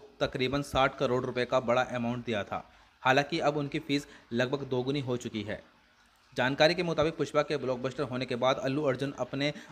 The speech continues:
अपकमिंग फिल्म प्रोजेक्ट की सौ करोड़ की फीस चार्ज कर रहे हैं। उन्होंने पुष्पा द रूल के लिए मोटी तनख्वाह की मांग की है। अभिनेता की नई पारिश्रमिक की मांग को सुनकर फिल्म मेकर हैरान हैं।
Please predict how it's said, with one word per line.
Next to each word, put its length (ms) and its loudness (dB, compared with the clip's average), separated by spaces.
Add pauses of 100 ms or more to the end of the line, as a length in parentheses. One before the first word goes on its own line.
(120)
अपकमिंग 440 -2
फिल्म 280 -2
प्रोजेक्ट 380 -2
की 120 -2
सौ 240 0
करोड़ 280 -2
की 120 -6
फीस 300 -4
चार्ज 240 0
कर 160 -4
रहे 120 -2
हैं। 160 -10 (520)
उन्होंने 220 2
पुष्पा 360 2
द 80 4 (160)
रूल 200 0
के 160 -2
लिए 140 2
मोटी 280 -2
तनख्वाह 400 0
की 140 -4
मांग 220 -2
की 140 -4
है। 120 0
अभिनेता 500 0
की 280 -2 (280)
नई 200 2
पारिश्रमिक 680 -2
की 80 -2
मांग 240 0
को 100 -4
सुनकर 360 -2
फिल्म 240 -4
मेकर 320 0
हैरान 360 -2
हैं। 200 -10